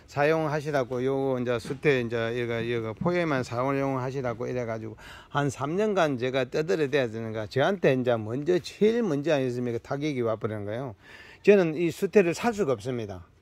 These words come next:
살 수가 없어가지고, 어, 정말 아니십니까? 막,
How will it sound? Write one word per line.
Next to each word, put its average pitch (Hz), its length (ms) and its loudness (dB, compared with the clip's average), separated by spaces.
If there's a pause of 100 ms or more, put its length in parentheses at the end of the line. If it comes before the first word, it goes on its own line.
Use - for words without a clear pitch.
(720)
살 202 260 2
수가 170 200 2
없어가지고, 131 1000 0
어, 135 500 0
정말 156 420 0
아니십니까? 127 580 -2
막, 107 300 -6